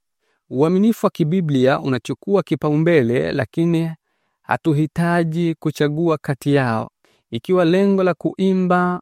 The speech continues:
mawasiliano, je, si ni vema kuchagua lugha ya muziki inayolingana na utamaduni au mazingira ya kanisa letu?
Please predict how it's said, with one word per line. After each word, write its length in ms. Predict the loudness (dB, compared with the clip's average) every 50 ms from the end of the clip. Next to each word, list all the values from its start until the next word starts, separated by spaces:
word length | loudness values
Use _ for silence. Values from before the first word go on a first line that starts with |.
| _ _
mawasiliano, 1160 | -20 -10 -4 -2 0 0 0 -2 -4 -4 -4 -2 0 2 2 2 2 0 0 -2 -2 -2 -4 -4 _ _ _ _ _ -16
je, 460 | -14 -8 -2 0 2 2 2 0 -2 -6 _ _ _ _ _ _ _ _
si 340 | -14 -10 -8 -2 0 0 2
ni 160 | 2 2 2
vema 640 | 2 0 0 2 2 2 2 2 2 0 -2 -2 -4 -6
kuchagua 500 | -8 -6 -4 -4 -2 0 0 0 0 0
lugha 400 | 0 0 0 -2 -2 -2 -2 -2
ya 120 | -2 -2
muziki 800 | 0 -2 -2 -2 -2 -2 -2 -2 -4 -4 -4 -2 -2 -2 -4 _ _ _ _ _ _ _ _
inayolingana 760 | -6 -2 0 2 2 4 4 4 2 2 2 0 0 0 0
na 100 | 0 -2
utamaduni 840 | -2 -2 -2 0 0 0 0 2 2 2 4 4 4 2 2 0 -4 _ _ _ _ _ _ _ _ _ _
au 220 | -2 0 0 2
mazingira 680 | 2 0 0 0 0 0 0 2 2 2 2 4 2 2
ya 100 | 0 0
kanisa 460 | -2 -2 0 0 -2 -2 -4 -6 -4 -2
letu? 500 | -2 -2 -2 -2 -2 -2 -2 -2 -2